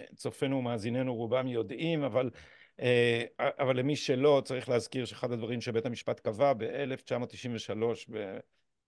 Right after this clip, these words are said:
אה, ב-, בפסק, אה, ב-, בפרשת הלכת דרעי-פנחסי, סליחה, זה שה-, ר-, לייעוץ המשפטי יש מונופול על ייצוג הממשלה,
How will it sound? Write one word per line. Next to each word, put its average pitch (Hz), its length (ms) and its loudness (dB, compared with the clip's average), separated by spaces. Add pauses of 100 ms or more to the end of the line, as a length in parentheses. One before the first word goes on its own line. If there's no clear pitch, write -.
(140)
אה, 113 280 2 (220)
ב-, 123 520 -6
בפסק, 160 360 0 (160)
אה, 139 140 -2 (100)
ב-, 127 280 -4
בפרשת 139 580 4 (160)
הלכת 180 500 4
דרעי-פנחסי, 139 960 0
סליחה, 117 420 -2 (400)
זה 123 160 -4
שה-, 123 360 6 (560)
ר-, 107 220 2 (100)
לייעוץ 135 500 0
המשפטי 147 480 0
יש 156 280 0
מונופול 139 520 4
על 135 100 4
ייצוג 135 420 -2
הממשלה, 120 520 -2